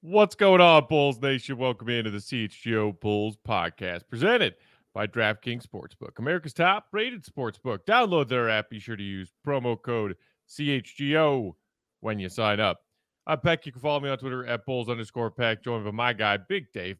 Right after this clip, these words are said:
Bow, B A W L Sports. Our guy, Kevin Wells, filling in for Joey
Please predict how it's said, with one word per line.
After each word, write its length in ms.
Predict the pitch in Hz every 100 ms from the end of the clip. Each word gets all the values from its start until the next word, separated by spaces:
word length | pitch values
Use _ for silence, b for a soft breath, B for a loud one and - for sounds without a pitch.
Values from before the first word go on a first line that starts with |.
| _
Bow, 440 | 269 302 277 - _ _ _ 120 _
B 140 | 208
A 100 | 156
W 320 | 120 110 104 101
L 120 | 95
Sports. 600 | - 214 220 196 - - - - - - _ _ _ B B B _
Our 140 | 170 170
guy, 220 | 165 156
Kevin 320 | 190 165 151
Wells, 300 | 156 156 143
filling 280 | 175 160 143
in 80 | 143
for 100 | 131
Joey 380 | 120 143 139